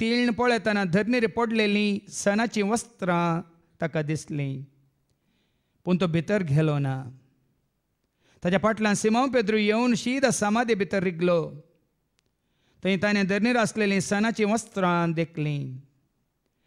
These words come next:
पूण जेजूच्या मस्तकाक रेवडायिल्लो तुवालो त्या सणाच्या वस्त्रां सांगता नासतना वरें विंगड दवरलेलो ताका दिसलो.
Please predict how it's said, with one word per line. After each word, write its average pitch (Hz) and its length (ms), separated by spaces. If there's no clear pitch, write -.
पूण 165 140
जेजूच्या 190 360
मस्तकाक 208 680
रेवडायिल्लो 202 840
तुवालो 233 640
त्या 185 100
सणाच्या 214 540
वस्त्रां 208 360
सांगता 180 400
नासतना 180 720
वरें 185 200
विंगड 208 420
दवरलेलो 196 580
ताका 165 320
दिसलो. 143 680